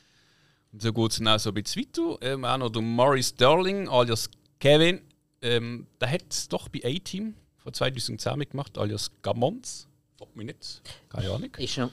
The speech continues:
Speaker 2: von dort ist er mir überhaupt nicht mehr im Gedächtnis gewesen.
Speaker 1: Aber was man wahrscheinlich kennt, ist von Outbreak neunzehnhundertfünfundneunzig,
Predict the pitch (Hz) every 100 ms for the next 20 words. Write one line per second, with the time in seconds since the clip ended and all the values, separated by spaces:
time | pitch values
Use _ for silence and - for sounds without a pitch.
0 | - 117 - 113 113 107 113 104 101 92
1 | - - 95 - 98 90 90 90 90 87
2 | - 90 - - 131 143 170 - 208 196
3 | 160 - - 143 170 - - 107 165 -
4 | 160 175 - 135 131 127 131 151 156 151
5 | 147 160